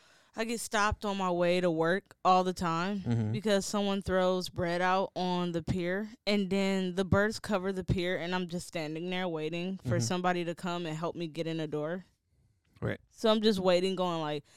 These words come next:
Speaker 1: somebody else to walk past them, and then I can walk past with them or something.
Speaker 2: Mm-hmm.
Speaker 1: What the fuck? They make me five minutes late to work sometimes. Waiting.
Speaker 2: The birds do.
Speaker 1: Yeah, I'm not about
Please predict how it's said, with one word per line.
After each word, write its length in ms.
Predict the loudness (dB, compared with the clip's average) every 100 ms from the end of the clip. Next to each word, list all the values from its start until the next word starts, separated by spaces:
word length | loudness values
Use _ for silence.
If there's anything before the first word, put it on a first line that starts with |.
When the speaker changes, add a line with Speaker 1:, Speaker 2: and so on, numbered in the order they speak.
| -20 -10
Speaker 1:
somebody 480 | -6 -2 -2 -2 -6
else 200 | -6 -8
to 100 | -4
walk 260 | -4 -4
past 320 | -8 -8 -6 -2
them, 120 | 0
and 100 | 0
then 120 | -2
I 60 | -6
can 160 | -6
walk 200 | -6 -8
past 280 | -10 -10 -10
with 160 | -10 -8
them 180 | -8 -8
or 80 |
something. 460 | -8 -10 -8 -10 -8 -6
Speaker 2:
Mm-hmm. 220 | -6 -6 -12 _ _ _ _ _ _ _ _ _ _ _
Speaker 1:
What 180 | -4 -2
the 140 | -2
fuck? 840 | -2 -2 -2 -2 -2 -2 -4 -8 -20 _ _ _ _ _
They 120 | -4
make 160 | -2 -4
me 120 | -8 2
five 260 | 2 4
minutes 220 | 0 -4 -2
late 140 | -2
to 140 | 0 0
work 180 | 0 -2
sometimes. 1000 | -6 -2 -2 0 0 0 -2 -4 -6 -14 _ _ -2
Waiting. 920 | 0 2 2 2 0 0 -4 -8 -12 _ _ 0
Speaker 2:
The 100 | 6
birds 320 | 8 6 4
do. 220 | -6 -8 -6
Speaker 1:
Yeah, 120 | 0
I'm 440 | 2 4 4 4 4
not 80 | 0
about 40 | 0